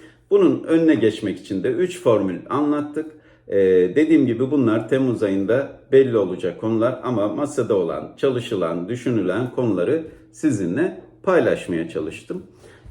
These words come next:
Ee, bir süredir ayrı kalmıştık. Evet, uzun süredir videolarımız yoktu. Ee, ama daha sonra... e,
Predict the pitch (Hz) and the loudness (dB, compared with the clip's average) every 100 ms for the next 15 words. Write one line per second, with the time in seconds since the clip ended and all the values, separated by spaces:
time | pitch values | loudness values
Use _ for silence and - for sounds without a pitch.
0 | - 101 92 90 92 - - - _ - | 0 4 6 4 2 -2 -10 -20 _ -10
1 | 185 196 185 180 180 165 175 170 131 120 | 0 4 4 6 6 4 4 4 2 2
2 | 117 160 160 131 110 156 170 - 127 117 | -4 -6 0 2 4 4 2 -6 -8 -2
3 | 127 120 117 107 117 110 117 113 110 110 | -2 0 0 0 -4 -6 -2 0 2 2
4 | 107 110 107 117 104 - 127 170 - - | 0 -2 0 0 0 -4 -6 -6 -10 -20
5 | _ - 101 - 143 135 131 - 151 147 | _ 2 4 4 2 2 0 -6 0 0
6 | 131 131 123 120 - - 110 104 98 95 | 2 0 0 0 -4 -6 0 2 2 2
7 | 92 57 | -2 -6